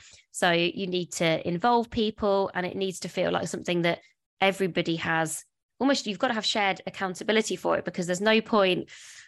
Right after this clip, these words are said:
Helen and I saying, "Oh, we're all gonna use tools and tech in this way." And then if nobody understands it or nobody does it, you're not achieving anything. Nothing is different. So it has to, I think, feel like it belongs to everyone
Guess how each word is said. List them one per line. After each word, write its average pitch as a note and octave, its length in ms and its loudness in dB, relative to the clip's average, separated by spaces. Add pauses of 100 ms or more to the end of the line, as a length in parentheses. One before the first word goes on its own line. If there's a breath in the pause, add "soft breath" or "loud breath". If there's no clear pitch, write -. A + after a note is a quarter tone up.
(140)
Helen A3+ 340 2
and G3 140 2
I F#3+ 120 2
saying, E3+ 260 -4
"Oh, G3+ 140 -2
we're F3+ 160 -4
all G#3 100 -4
gonna G3 140 -6
use F#3 240 -4
tools F3 360 -4
and E3+ 120 -4
tech - 320 -2
in E3+ 100 2
this E3+ 220 -2
way." E3+ 400 0 (320)
And F3+ 160 0
then E3+ 360 2 (200)
if F#3 140 -8
nobody G3 360 2
understands F3+ 480 -4
it F3+ 100 -2
or F#3 80 -4
nobody F3+ 360 0
does F3+ 220 0
it, D#3+ 240 -2 (280 soft breath)
you're F#3+ 120 2
not - 120 2
achieving G3 400 -2
anything. A3 300 -2
Nothing G#3 300 0
is G#3 100 0
different. B3+ 460 0 (320 loud breath)
So - 140 0 (280)
it - 100 -2
has G3+ 260 -2 (200)
to, F#3 200 -2 (160)
I F3+ 40 -10
think, G3+ 200 0
feel F#3+ 260 4
like F3+ 280 2
it - 140 -6
belongs F3+ 760 2
to - 180 -6 (120)
everyone F3 760 0